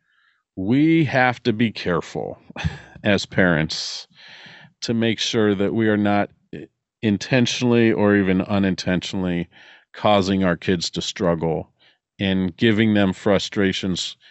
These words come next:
And I think part of this, for me, Kristen, how I, how I need to apply this to my life, is I don't want there to be a double standard.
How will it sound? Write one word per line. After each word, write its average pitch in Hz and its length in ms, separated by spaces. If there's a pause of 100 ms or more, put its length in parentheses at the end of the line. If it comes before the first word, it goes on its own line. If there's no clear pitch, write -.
(160)
And 104 160
I 120 140
think - 380
part 110 300
of 131 120
this, 151 340
for - 200
me, 107 260
Kristen, 143 460
how 110 140
I, 98 120
how 104 240
I 104 160
need 113 200
to 107 100
apply 104 280
this 101 140
to 104 100
my 95 180
life, 127 400 (800)
is 101 220
I 113 160
don't 143 180
want 110 220
there 104 160
to 95 100
be 92 140
a 87 60
double 90 360
standard. 73 600